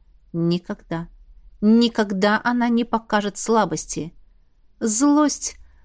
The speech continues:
контрпродуктивна, как говорит умная Исабель». А записку она забрала, изобразив, что подвернула ногу. И прочитала ночью при тусклом свете жаровни,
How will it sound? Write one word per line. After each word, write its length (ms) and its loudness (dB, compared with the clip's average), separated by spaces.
контрпродуктивна, 1300 -2
как 240 -6
говорит 540 -2
умная 420 0
Исабель». 680 -2
А 100 2
записку 440 0
она 240 2
забрала, 580 2
изобразив, 580 -2
что 160 -6
подвернула 720 -2
ногу. 480 -6
И 120 4
прочитала 760 0
ночью 500 0
при 200 2
тусклом 500 -2
свете 480 0
жаровни, 680 2